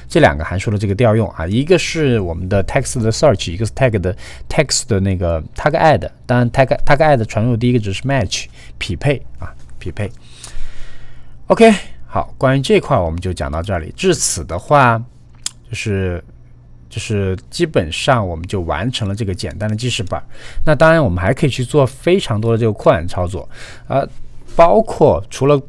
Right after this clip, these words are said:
扩展操作之外，我们还可以学习很多的扩展的U I库，比方说拍Q T啊、拍G T K啊等等啊。因为实际上T K Intel 我们会知道，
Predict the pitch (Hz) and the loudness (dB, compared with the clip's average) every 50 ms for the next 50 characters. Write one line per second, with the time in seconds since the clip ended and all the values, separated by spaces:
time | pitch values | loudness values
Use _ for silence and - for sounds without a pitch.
0 | - - - - - 180 151 127 127 98 - - - 143 143 139 147 131 113 117 | -16 -16 -10 0 2 2 4 4 2 -2 -2 -4 0 0 0 2 2 2 2 2
1 | - - 170 170 185 190 160 - - 85 85 80 80 85 85 87 110 120 - - | 0 0 2 6 6 6 6 4 0 -4 -6 -6 -6 -4 -2 0 0 0 2 0
2 | 85 78 - - 90 107 113 - 147 127 - - 73 - - 113 120 127 127 - | 0 0 -2 -2 -2 -2 0 0 -2 -2 -2 -4 -4 -4 0 0 0 0 0 -2
3 | - - 180 156 127 120 90 - 80 - 85 80 85 98 113 127 143 160 160 - | 2 6 6 6 6 4 0 0 -2 -4 -4 -4 -2 0 2 4 4 2 2 2
4 | - 160 110 85 95 82 65 73 95 113 - 123 117 120 131 131 - - - - | 2 2 2 2 0 -4 -4 -4 -6 -6 -2 2 4 4 4 2 -2 -14 -18 -18
5 | - - - - - - 139 135 135 135 135 135 127 - - 156 156 156 - - | -18 -18 -16 -12 -6 0 2 2 4 4 2 0 -2 -2 0 0 0 0 0 0
6 | 170 139 131 127 123 120 127 123 - - 135 127 123 123 123 117 - - 135 - | 2 4 4 4 4 2 0 -2 -2 -2 0 0 2 0 0 -2 -2 -6 -6 -6
7 | - 135 - 160 151 139 127 120 113 113 110 - 95 95 104 92 80 - - 80 | -8 -6 0 0 2 2 2 2 2 0 -2 -2 0 0 2 0 0 -2 -2 -6
8 | 78 - - - - - - - - 143 151 180 185 170 147 123 120 - - 117 | -8 -8 -8 -16 -18 -18 -18 -10 -4 -2 0 0 0 2 2 2 2 2 0 -2
9 | 113 123 139 131 123 117 101 - - 123 - 143 139 143 139 143 123 90 82 82 | 0 0 2 2 2 0 0 -2 -4 -4 -4 -2 -2 0 0 0 0 0 0 -2
10 | 90 - - 113 101 - - 123 123 104 - | -4 -2 -2 -2 -2 0 0 2 2 2 0